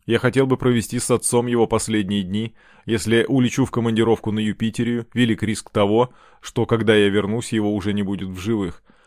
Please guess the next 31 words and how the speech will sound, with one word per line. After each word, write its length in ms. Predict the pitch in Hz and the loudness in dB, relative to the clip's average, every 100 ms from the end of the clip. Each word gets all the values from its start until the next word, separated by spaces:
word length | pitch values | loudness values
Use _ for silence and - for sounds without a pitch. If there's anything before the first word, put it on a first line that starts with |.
| _ - | _ -6
А 100 | 104 | 0
кроме 260 | 127 135 | 2 2
того, 260 | 131 117 123 | 4 4 6
оставшегося 640 | - 120 117 - 107 - | 4 2 2 0 -4 -2
до 120 | 104 | -2
старта 360 | 104 - 107 107 | -2 -2 -2 -2
времени 380 | 98 110 120 117 | -2 -2 -2 -6
попросту 500 | - 113 110 - 104 | -2 -2 -2 -4 -6
не 120 | 107 | -6
хватит 380 | - 110 117 104 | 0 0 0 0
для 120 | 104 | 0
ознакомления 640 | 98 104 101 98 98 107 | 0 0 0 0 0 -2
со 160 | - 104 | -4 -4
всеми 260 | - 101 | -2 -2
материалами 640 | 101 104 107 98 92 98 101 | -2 -4 -2 0 0 0 -2
дела. 420 | 98 92 87 - _ - _ _ _ - | 0 -2 -2 -10 _ -20 _ _ _ -12
Исходя 360 | - 127 127 | -2 2 4
из 100 | 139 | 2
вышеизложенного, 880 | 117 131 139 110 120 110 120 120 117 - _ - | 0 -2 -2 0 0 0 0 0 -2 -6 _ -2
ходатайствую 720 | 123 131 127 123 - 120 120 | 2 4 2 0 -2 2 4
о 40 | |
замене 340 | 110 110 117 117 | 4 2 0 -4
собственной 560 | 123 - - 110 107 | -4 -4 -4 -4 -4
кандидатуры 720 | - 107 101 107 98 110 113 | -4 -4 -2 0 0 -2 -2
для 140 | 113 101 | -2 -2
проведения 480 | 110 107 104 101 101 | -2 0 0 0 -2
расследования 600 | 104 - 107 104 98 101 | -2 -2 -2 0 -2 -4
происшествия 680 | 95 98 - 110 - 113 107 | -6 -6 -4 -6 -4 -4 -4
на 100 | 101 | -2
планете 460 | 104 95 95 - | -2 0 -2 -4
Юпитерия. 720 | 101 101 120 - - 87 - | -4 -2 -4 -4 -6 -6 -8